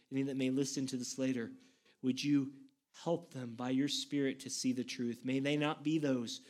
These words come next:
who refuse to hear you speaking. You have given a way, you've given a warning.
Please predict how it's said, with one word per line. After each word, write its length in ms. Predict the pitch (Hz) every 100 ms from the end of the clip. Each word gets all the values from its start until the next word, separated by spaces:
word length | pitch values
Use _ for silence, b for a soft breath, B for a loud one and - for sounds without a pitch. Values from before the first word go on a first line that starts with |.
| B -
who 120 | 147
refuse 600 | 135 - 170 165 147 -
to 100 | 123
hear 160 | 139
you 140 | 139 131
speaking. 440 | - 135 131 120
You 140 | 127 131
have 200 | 143 135
given 220 | 135 135
a 40 |
way, 480 | 123 131 147 170 180 B B B
you've 140 | 117
given 240 | 127 113 110
a 40 |
warning. 580 | 110 113 135 156 180